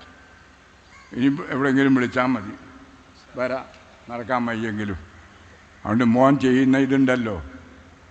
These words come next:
എൻ്റെ സ്നേഹിതന്മാരെ മുഴുവൻ എറണാകുളത്തും ആലുവായിലും ഉസ്താദുമായി പരിചയപ്പെട്ട് കിടക്കുന്നവരൊക്കെ എൻ്റെ സ്നേഹിതന്മാരാണ്. ഇപ്പം ഞാൻ അഷ്റഫിനോടും പറഞ്ഞു, അവരൊക്കെ അറിയിക്കാൻ ഞാൻ.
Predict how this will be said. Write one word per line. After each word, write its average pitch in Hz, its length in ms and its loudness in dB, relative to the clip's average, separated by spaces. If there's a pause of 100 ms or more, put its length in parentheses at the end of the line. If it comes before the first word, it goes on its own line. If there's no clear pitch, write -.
എൻ്റെ 143 240 0
സ്നേഹിതന്മാരെ 147 720 4
മുഴുവൻ 147 380 4
എറണാകുളത്തും 147 840 4
ആലുവായിലും 143 680 6 (400)
ഉസ്താദുമായി 147 680 2
പരിചയപ്പെട്ട് 147 680 -2
കിടക്കുന്നവരൊക്കെ 143 760 -2
എൻ്റെ 135 180 -4
സ്നേഹിതന്മാരാണ്. 139 800 -8
ഇപ്പം 143 240 -10
ഞാൻ 131 200 -4
അഷ്റഫിനോടും 143 640 -8
പറഞ്ഞു, 110 300 -14 (360)
അവരൊക്കെ 123 380 -2
അറിയിക്കാൻ 127 560 -4
ഞാൻ. 101 200 -16